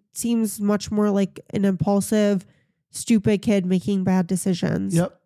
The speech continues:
Speaker 2: like shooting through a window.
Speaker 1: Yeah. So that is one of the cases that inspired the movie Black Christmas. And like I said, we might do the other case this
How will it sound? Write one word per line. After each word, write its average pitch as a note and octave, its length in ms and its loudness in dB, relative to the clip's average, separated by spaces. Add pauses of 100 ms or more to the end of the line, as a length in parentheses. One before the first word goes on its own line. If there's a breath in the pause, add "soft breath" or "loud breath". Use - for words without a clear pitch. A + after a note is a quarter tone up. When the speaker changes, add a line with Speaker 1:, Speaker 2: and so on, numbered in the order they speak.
Speaker 2:
like C#3+ 140 2
shooting E3+ 300 -2
through F#3 160 0
a F3 60 2
window. C#3+ 400 0 (100)
Speaker 1:
Yeah. G3+ 360 0 (240)
So B3 180 -2
that A3 200 0
is A3 220 0
one G#3 160 -2
of F#3+ 80 -4
the G3+ 80 -2
cases G#3 640 -4
that F#3+ 400 -2
inspired F#3+ 920 0
the G#3 120 -2
movie G3 320 0
Black F#3+ 360 -4
Christmas. A3 720 -4
And G3+ 400 2
like G#3 220 -2
I A#3 80 2
said, G#3 320 0 (300 loud breath)
we A#3 80 0
might C4+ 240 0
do C#4 480 2
the A3 100 -2
other A3+ 300 -2
case G#3+ 520 0
this - 360 -2